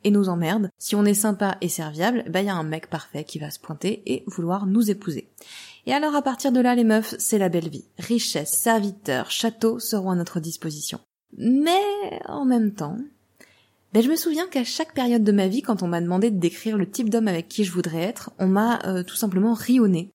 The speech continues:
systématiquement. Ha ha ha. Oui, je, je fais un petit rire forcé, excusez-moi. T'es pas exigeante, toi, déjà. Tu veux quelqu'un qui soit à ton goût physiquement, gentil, généreux, intelligent, intéressant, drôle. T'es au courant que l'homme idéal, il existe pas ? Moi, ce que j'aurais aimé qu'on me dise à la place,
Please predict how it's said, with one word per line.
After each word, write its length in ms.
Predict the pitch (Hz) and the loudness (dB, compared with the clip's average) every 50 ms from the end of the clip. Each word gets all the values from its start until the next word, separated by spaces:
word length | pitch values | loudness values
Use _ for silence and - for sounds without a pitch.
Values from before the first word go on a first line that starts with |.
| _ | _
systématiquement. 800 | - - 294 294 - 311 254 220 220 220 - - - 160 151 175 - _ _ _ _ _ _ _ _ _ - - | -4 0 0 2 2 2 2 2 0 -2 -6 -10 -10 -10 -10 -10 -14 _ _ _ _ _ _ _ _ _ -4 -2
Ha 60 | 339 | -2
ha 200 | 330 277 302 277 247 262 | 0 2 0 0 0 -2
ha. 200 | 262 247 233 226 - _ | -4 -4 -6 -10 -14 _
Oui, 140 | 185 175 175 | -10 -10 -8
je, 120 | 165 170 - - - | -8 -10 -12 -12 -12
je 120 | - - | -14 -16
fais 140 | - - 180 | -6 -4 -2
un 100 | 170 175 | -2 -2
petit 180 | 180 - - | -2 -4 -4
rire 180 | 175 175 180 170 | -2 -4 -4 -4
forcé, 320 | - - 170 - - - | -6 -10 -8 -6 -6 -6
excusez-moi. 560 | 214 208 - - - 160 160 165 170 185 233 - - _ _ _ | -6 -6 -8 -10 -10 -8 -8 -6 -6 -6 -8 -10 -14 _ _ _
T'es 120 | - 254 | -8 -2
pas 140 | - 277 285 | 2 2 2
exigeante, 460 | 269 269 262 269 254 262 262 262 240 | 2 2 2 2 4 6 6 4 4
toi, 140 | - 220 196 | 4 2 2
déjà. 340 | 180 190 185 180 180 185 180 _ _ _ - | 4 4 2 2 0 -4 -6 _ _ _ -4
Tu 100 | - 214 | 2 4
veux 80 | 226 | 4
quelqu'un 360 | 233 254 254 240 - 262 247 | 4 4 2 2 2 0 0
qui 120 | 226 226 214 | 0 0 -2
soit 160 | - - 202 | 2 2 2
à 60 | 196 | 2
ton 160 | 196 - 208 | 4 4 4
goût 160 | 208 208 262 269 | 4 4 2 2
physiquement, 500 | - 277 247 262 240 - 220 190 180 175 | 0 0 0 0 2 2 2 2 2 2
gentil, 500 | 170 226 269 277 262 - - 202 196 190 | 2 2 0 0 0 -2 -2 0 0 0
généreux, 460 | 196 240 254 247 240 214 185 185 - - | 2 4 6 6 6 6 4 2 2 2
intelligent, 640 | 233 247 233 269 262 247 247 226 214 202 185 - - | 0 0 2 0 0 0 0 0 0 0 0 0 2
intéressant, 640 | - 226 220 247 240 226 226 214 - - 185 175 170 | 0 0 2 0 0 0 0 -2 -2 -2 -2 -4 -4
drôle. 400 | 165 - 190 208 233 226 190 - - - | -2 -2 2 4 4 4 4 2 -4 2
T'es 120 | - 220 | 4 4
au 40 | 214 | 4
courant 320 | 214 - 240 240 269 359 | 4 0 0 2 2 0
que 160 | 403 - - | 2 0 2
l'homme 240 | 262 247 233 233 226 | 4 6 6 6 6
idéal, 300 | 233 226 220 226 240 277 | 6 6 6 4 4 4
il 80 | 302 269 | 2 2
existe 340 | 220 202 208 214 - - 220 | 0 0 -2 -4 -2 -2 -2
pas ? 280 | 214 208 220 311 - - _ _ _ _ _ _ _ _ | 0 0 -4 -4 -8 -16 _ _ _ _ _ _ _ _
Moi, 160 | - 180 240 311 | 0 0 2 2
ce 80 | - | 2
que 100 | - 240 | 0 2
j'aurais 260 | 196 196 190 196 190 | 2 4 4 4 6
aimé 160 | 185 196 247 277 | 6 6 4 2
qu'on 160 | - 214 185 | 2 0 2
me 60 | 190 | 2
dise 180 | 185 226 262 262 | 2 4 4 4
à 40 | |
la 120 | 196 165 160 | 2 2 0
place, 420 | - - 202 269 320 - - - | 0 -2 -2 0 0 -2 -4 -6